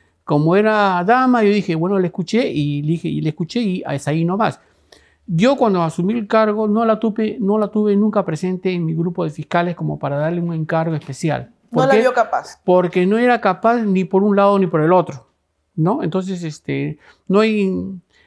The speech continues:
Speaker 1: no hay peor, este, eh, carta de presentación cuando a una persona viene a hablar bien de él,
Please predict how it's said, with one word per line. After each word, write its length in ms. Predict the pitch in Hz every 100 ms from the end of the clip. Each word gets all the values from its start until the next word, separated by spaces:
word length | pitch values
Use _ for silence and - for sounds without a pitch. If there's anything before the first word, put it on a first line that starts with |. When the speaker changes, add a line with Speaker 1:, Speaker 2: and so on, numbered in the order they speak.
| _ -
Speaker 1:
no 120 | 190
hay 120 | 214
peor, 320 | 214 202 220
este, 320 | 208 - 170 -
eh, 160 | 147 147
carta 260 | 202 202 196
de 60 |
presentación 480 | 175 151 147 151 202
cuando 320 | 202 170 160
a 60 | 160
una 240 | 214 196
persona 280 | 190 170 196
viene 200 | 190 190
a 20 |
hablar 220 | 170 185
bien 180 | 180 190
de 160 | 175 180
él, 200 | 262